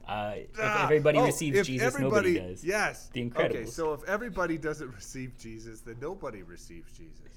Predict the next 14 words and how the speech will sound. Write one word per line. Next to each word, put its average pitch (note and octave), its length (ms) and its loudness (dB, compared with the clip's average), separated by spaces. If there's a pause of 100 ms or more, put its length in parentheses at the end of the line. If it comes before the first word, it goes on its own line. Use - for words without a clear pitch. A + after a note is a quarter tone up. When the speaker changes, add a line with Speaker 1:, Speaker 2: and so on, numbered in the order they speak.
(380)
Speaker 1:
Ooh. G2+ 400 -12 (200)
Speaker 2:
And, D#3 180 -4 (180)
and C#3+ 240 -6 (1040)
Speaker 1:
What D3+ 120 4
have D#3 80 0
we D#3 100 2
lost A#2+ 340 2
at - 100 -10
that? E2 240 -4 (120)
Yeah. A2+ 380 -4 (1120)
Sorry, D3+ 240 2
I A#2 60 2
was, A#2 240 -4 (120)
yeah, G3 440 0